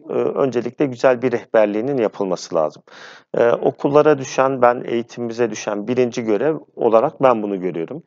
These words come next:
Kişi yatkın olduğu şeye doğru yönelmeli. Tabii bunda sosyoekonomik, e, durumlar da çok önemli.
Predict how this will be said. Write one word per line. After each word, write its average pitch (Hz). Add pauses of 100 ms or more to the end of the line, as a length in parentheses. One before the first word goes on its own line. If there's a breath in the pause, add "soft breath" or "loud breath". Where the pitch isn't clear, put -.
(400 loud breath)
Kişi -
yatkın 156
olduğu 123
şeye 113
doğru 98
yönelmeli. 87 (140)
Tabii 147
bunda 151
sosyoekonomik, 135
e, 113
durumlar 123
da 147
çok -
önemli. 80